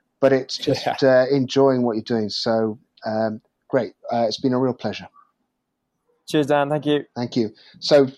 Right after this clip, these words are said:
Speaker 1: just to, uh, finish off, uh, that was, uh, a great conversation. Just enjoyed with Ed there. And if you want to hear more, just go over to the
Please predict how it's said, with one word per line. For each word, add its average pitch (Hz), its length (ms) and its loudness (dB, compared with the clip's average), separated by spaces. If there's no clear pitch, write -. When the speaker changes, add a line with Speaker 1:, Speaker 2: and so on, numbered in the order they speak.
Speaker 1:
just - 300 -2
to, 156 320 4
uh, 135 480 4
finish 151 240 2
off, 135 400 0
uh, 123 180 -2
that 139 240 0
was, 131 320 -2
uh, 120 300 4
a 135 40 -8
great 143 360 -2
conversation. 127 640 -2
Just 135 240 -6
enjoyed 117 300 -4
with 110 180 -4
Ed 110 200 -4
there. 110 220 -4
And 117 240 -4
if 127 180 -6
you 139 80 2
want 131 260 -2
to - 160 -4
hear 123 220 -4
more, 156 420 -2
just - 260 -10
go 131 200 0
over 123 160 -4
to - 160 -6
the 120 220 -2